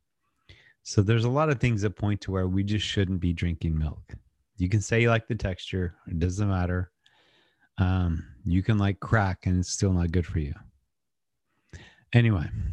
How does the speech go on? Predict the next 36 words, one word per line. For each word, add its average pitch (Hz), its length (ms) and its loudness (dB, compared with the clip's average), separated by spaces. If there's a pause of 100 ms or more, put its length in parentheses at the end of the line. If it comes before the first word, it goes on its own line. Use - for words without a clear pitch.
(840)
okay, 110 260 4
guys. 87 380 -4 (540)
Well, 104 80 0
thanks 131 240 2
for 131 120 0
tuning 107 340 0
in 101 300 0 (520)
to - 100 -6
Level 113 480 2
Up. 101 300 -2 (680)
Subscribe, 117 880 2
and 90 120 0
if 95 120 0
I 131 100 6
can 123 140 0
help 110 280 4
you 107 200 4
with 98 160 2
any 135 200 6
questions, 95 960 0 (580)
you 101 120 2
can 117 160 2
email 139 340 6
me, 127 420 4 (560)
Tim 120 300 4
at 104 80 -2
timtarpley 101 540 0
dot 92 160 0
com, 131 500 4 (360)
or 90 240 2
you 90 220 4
can 87 360 2
go 85 140 2
to 98 80 4
my 92 120 2
website, 123 960 2